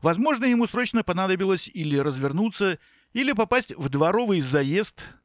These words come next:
на противоположной стороне Гагарина у четырнадцатого дома. Ну и в зоопарке он забыл, что трамвайный рельс — это верная примета возможности неожиданного появления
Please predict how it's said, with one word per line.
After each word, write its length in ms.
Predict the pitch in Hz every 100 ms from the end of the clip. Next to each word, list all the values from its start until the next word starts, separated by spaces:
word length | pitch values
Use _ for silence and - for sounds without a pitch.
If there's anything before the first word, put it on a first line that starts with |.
| _ _ 165
на 140 | 165
противоположной 800 | 180 170 170 180 180 170 165 156
стороне 440 | - 175 175 180
Гагарина 520 | 151 170 165 160 165 170
у 80 |
четырнадцатого 640 | 170 - 170 156 - 160 165
дома. 280 | 170 165 147 _ - _ _ _ _ -
Ну 100 | 220
и 80 | 294
в 60 |
зоопарке 440 | 196 185 214 233 208
он 140 | 170
забыл, 340 | 139 139 220 233
что 240 | - 123
трамвайный 540 | 131 143 214 233 226
рельс — 280 | 175 220 -
это 200 | 196 208
верная 360 | 180 165 190 202
примета 460 | - 214 208 202
возможности 640 | 202 180 202 185 185 - 196
неожиданного 760 | 190 202 196 151 113 110 107
появления 680 | - 135 170 226 214 202